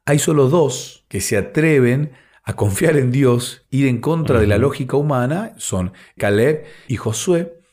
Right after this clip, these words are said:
Speaker 1: La gente los quiere apedrear, lo primero que la gente quiere hacer es apedrearlos.
Speaker 2: Ujú.
Speaker 1: La gente primero los quiere matar.
Speaker 2: ¿Con qué necesidad, pienso siempre cuando leo esa historia, ¿no? Pero habla de la naturaleza humana.
Speaker 1: Completamente.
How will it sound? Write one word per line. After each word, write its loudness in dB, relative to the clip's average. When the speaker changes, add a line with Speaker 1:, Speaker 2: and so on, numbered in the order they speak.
Speaker 1:
La -2
gente -4
los -2
quiere -2
apedrear, 0
lo 0
primero 0
que 0
la -2
gente -4
quiere -2
hacer -2
es -4
apedrearlos. -4
Speaker 2:
Ujú. -4
Speaker 1:
La -6
gente -6
primero 0
los -2
quiere -4
matar. -4
Speaker 2:
¿Con -2
qué 0
necesidad, -2
pienso -4
siempre -4
cuando -2
leo 2
esa -4
historia, -4
¿no? -6
Pero 0
habla 0
de 0
la -2
naturaleza -4
humana. -4
Speaker 1:
Completamente. -4